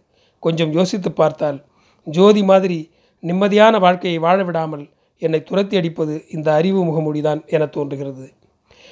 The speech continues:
எதையேனும் அடைய துடிக்கிற மனம்தான் இந்த வாழ்வின் சாபம் என நினைக்கிறேன். இந்த வாழ்வை, சமூகத்தை, அரசியலை சிக்கலாக்குவதும் குழப்பியடிப்பதும்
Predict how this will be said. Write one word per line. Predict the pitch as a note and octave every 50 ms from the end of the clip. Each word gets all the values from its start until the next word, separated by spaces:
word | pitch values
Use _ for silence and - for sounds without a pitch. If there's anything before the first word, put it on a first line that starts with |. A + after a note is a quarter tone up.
| _ _ -
எதையேனும் | - G3 G#3 A3 A3+ A#3+ B3 B3+ A#3+ G#3 G3 -
அடைய | - - F#3 F#3 A3+ B3
துடிக்கிற | G#3 - G3+ F3+ F#3+ F3+ - F3+
மனம்தான் | E3 E3+ F3 F3+ F3+ E3+ F3+ E3+ D#3+ D3+ - _
இந்த | - F#3+ D#3+ D#3
வாழ்வின் | D3 D#3+ E3+ F#3 F#3 F#3+ F#3 F3
சாபம் | - E3+ D#3 E3+ F#3 F#3 F3+
என | E3+ D#3+ D3+
நினைக்கிறேன். | D3 D3 C#3+ C#3 - - C#3 C3 - - _ _ _ _ _ _ _ _ _ _ _ _ _
இந்த | - F3 E3 F3
வாழ்வை, | D#3 D#3+ F3 G3 G3+ G3 F#3 E3+ E3 E3 _ _ _ _ _
சமூகத்தை, | _ - - D#3+ E3+ G3 A3 G#3+ F#3+ F3+ F#3 - E3+ D#3+ D#3 D#3+ _ _ _ _
அரசியலை | _ - D#3 D#3 F#3 G3+ G3 - G3 F3+ E3 D#3+ D#3 D#3+ - _ _ _ _ _ _ - - -
சிக்கலாக்குவதும் | E3 D#3+ - A3+ A3 G#3 G3 F#3+ E3+ - - - F3 D#3+ D#3+ D#3 D3+ C#3+ _ _ _ _ _ -
குழப்பியடிப்பதும் | F#3+ G3 G#3+ G#3 G#3+ G#3+ G3 F3 F3+ D#3+ F#3 E3 D3+ D3+ D3 C#3+